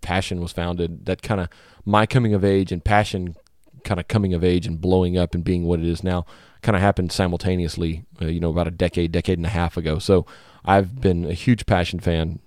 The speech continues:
for a long time, big fan of Louis, and I thought he just absolutely crushed it on,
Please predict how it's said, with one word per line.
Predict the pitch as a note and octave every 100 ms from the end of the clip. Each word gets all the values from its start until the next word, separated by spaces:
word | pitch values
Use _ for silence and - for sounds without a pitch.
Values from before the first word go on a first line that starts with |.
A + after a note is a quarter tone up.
| -
for | -
a | F2+
long | F2 F#2
time, | F2 E2+ D#2+
big | F#2 G2 F2
fan | F2
of | D#2+
Louis, | E2 F2 D#2+ - _ _ - -
and | F#2+ D#2
I | G#2+
thought | - G#2 F2
he | G2+
just | F2 -
absolutely | D#2+ F2 - F2 E2
crushed | - F#2 -
it | D#2+ -
on, | E2+ E2 D#2+